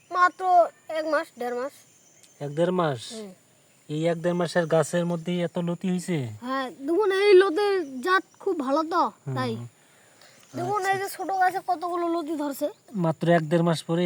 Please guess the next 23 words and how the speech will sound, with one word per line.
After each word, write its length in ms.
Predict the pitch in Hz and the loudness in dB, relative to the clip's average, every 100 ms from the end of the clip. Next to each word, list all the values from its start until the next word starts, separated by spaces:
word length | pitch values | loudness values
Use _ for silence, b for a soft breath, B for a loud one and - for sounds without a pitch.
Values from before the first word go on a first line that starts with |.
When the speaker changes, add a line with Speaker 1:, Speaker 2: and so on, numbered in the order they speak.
| 170 | 0
Speaker 2:
এত 80 | 170 | 0
Speaker 1:
হুম। 100 | 165 | -2
Speaker 2:
লতি 160 | 160 147 | -2 -2
হইছে 160 | 135 135 | -2 -4
নাকি? 180 | 151 165 | -4 -4
Speaker 1:
হুম। 160 | 110 92 _ _ _ _ _ _ _ 147 | -6 -10 _ _ _ _ _ _ _ -6
Speaker 2:
এগুলো 200 | 147 160 170 | -4 -2 0
তাহলে 220 | 165 175 170 | 2 2 0
তোমার 220 | 180 175 175 170 | 0 2 2 2
এটা, 120 | 175 170 190 | 2 0 -2
এটা 120 | 185 | -2
কি 100 | 175 - | -4 -6
শুকনা 240 | 165 175 175 | -4 0 0
জমি 200 | 175 208 226 | 0 -2 -2
নাকি 280 | 185 165 170 160 143 131 - | -2 -2 -2 -2 -6 -10 -8
এই 100 | 143 139 139 151 | -6 -6 -8 -4
ইয়া, 180 | 156 131 120 _ _ - _ - | -2 -2 -8 _ _ -20 _ 2
পানি 200 | 165 175 156 | 4 4 4
থাকে 160 | 156 147 | 2 0
সব 80 | - | -2
সময়? 240 | 165 185 135 104 - - - | 0 0 -2 -8 -20 -16 -10
Speaker 1:
শুকনা 280 | 302 339 320 | -6 -2 0
জমি। 220 | 269 226 | -2 -6